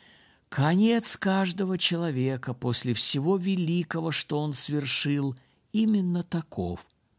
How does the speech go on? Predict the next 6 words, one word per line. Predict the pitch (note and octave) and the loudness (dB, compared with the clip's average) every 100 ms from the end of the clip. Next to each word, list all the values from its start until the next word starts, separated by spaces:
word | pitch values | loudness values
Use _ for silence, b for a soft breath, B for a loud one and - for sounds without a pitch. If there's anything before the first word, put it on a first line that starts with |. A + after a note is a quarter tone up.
| _ - | _ -6
Он | C3+ E3 F#3 F#3 - _ _ _ _ | 0 2 2 0 -4 _ _ _ _
умер. | G#2+ G#2 E2+ E2+ - _ _ _ _ _ _ B B B B B B B B B B B B B | -2 -2 -2 -8 -12 _ _ _ _ _ _ B B B B B B B B B B B B B
Смерть — | - - F3+ A#3+ C#4+ C#4 - - | 6 8 8 6 6 4 -2 0
это | D#3+ F3 | -2 2
сильнейший | - - D3+ D#3 E3 E3 D#3 - D3+ - | 2 4 2 2 4 4 4 2 0 -2
уравнитель. | C3+ B2 C3+ A#2+ G#2 F2+ - - F#2 | -4 -2 -2 0 0 0 -2 -4 -6